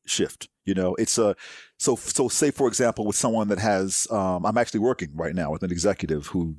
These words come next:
who's, has debilitating nerves and had a really bad experience and, um, needs to be able to get over that so that he can be the, the voice and the face of his company. Um, and one of the things that I have to remind people is that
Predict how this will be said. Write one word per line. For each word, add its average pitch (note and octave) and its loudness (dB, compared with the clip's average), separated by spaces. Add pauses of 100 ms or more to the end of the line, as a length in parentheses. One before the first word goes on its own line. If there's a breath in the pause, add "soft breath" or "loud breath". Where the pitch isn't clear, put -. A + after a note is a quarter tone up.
(140)
who's, F2 -2
has F2+ 0
debilitating F#2+ 0
nerves F2 -2
and F2 -2
had E2+ 0
a D2 -4
really G#2 2
bad F#2+ 4
experience F2+ -2 (380 loud breath)
and, E2 0
um, E2+ 0
needs F#2 2
to - -2
be F#2+ -2
able F2 0
to F#2 -2
get F#2 0
over C3 2
that G#2+ 2
so A#2 -4
that G2+ 0
he A2 0
can A2 -4
be G#2+ 2
the, A2 0
the G#2+ 0
voice G2+ 0
and F2 -4
the F2+ -4
face G2 0
of G#2 -4
his G2+ -6
company. - -4 (500 loud breath)
Um, G2 2
and A#2 0
one E3 4
of G3+ 0
the E3 2
things B2 0
that A2+ 0
I G2+ 4
have A#2 0
to G#2 -6
remind G#2+ 0
people G2 -2
is E2 -2
that G2+ 0